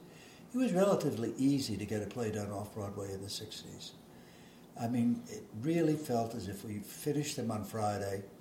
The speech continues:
cast them on Monday, and went into rehearsal the following Friday. It just was bang, bang, bang. Now I know production costs have risen, but there's just been a slowing down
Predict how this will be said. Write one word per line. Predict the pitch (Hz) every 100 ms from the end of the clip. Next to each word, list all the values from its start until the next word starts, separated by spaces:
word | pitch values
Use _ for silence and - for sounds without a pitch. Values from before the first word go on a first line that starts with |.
| - - - - - -
cast | - 135 139 -
them | 123
on | 117 107
Monday, | 107 104 101 104 101
and | 101
went | 107
into | 104 98
rehearsal | 95 104 95 107 98
the |
following | 95 107 98 95 95
Friday. | - 98 95 90 -
It | 101
just | - -
was | 104 -
bang, | 117 127 135 139
bang, | - - -
bang. | - - - - - - - - -
Now | 110 117 117
I | 107
know | 104 101 101 101 - -
production | 110 110 104 - 98
costs | - 98 98 -
have | 95
risen, | 98 98 95 101 104 - - - - - - -
but | 143
there's | 135 117
just | - 170 -
been | 127 117
a | 110 104
slowing | - - - 120 120 113 107
down | 101 98 95 87